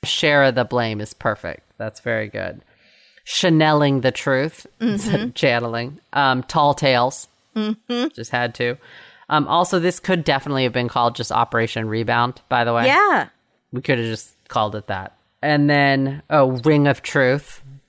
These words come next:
Speaker 1: because of the, they kept talking about the ring. But
Speaker 2: Mm-hmm.
Speaker 1: really, I got Shara Wrong, 'cause her name was Shara Wright.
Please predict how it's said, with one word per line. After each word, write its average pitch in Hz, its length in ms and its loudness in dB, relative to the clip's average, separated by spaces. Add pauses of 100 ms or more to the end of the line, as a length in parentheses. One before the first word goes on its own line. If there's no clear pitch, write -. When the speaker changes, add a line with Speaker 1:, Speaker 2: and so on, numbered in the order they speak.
(100)
Speaker 1:
because 127 320 -4
of 113 160 -10
the, 120 280 -4 (280)
they 127 100 -2
kept 123 220 -6
talking 123 240 -2
about 123 160 -4
the 123 120 -4
ring. 113 380 -4
But 135 200 0
Speaker 2:
Mm-hmm. - 80 -2
Speaker 1:
really, 151 360 2
I 127 240 -2
got 120 520 0 (260)
Shara 170 800 2
Wrong, 135 560 2 (680)
'cause 131 160 -18
her 123 100 -10
name 117 180 -4
was 113 100 -8
Shara 110 380 -6
Wright. 98 240 -8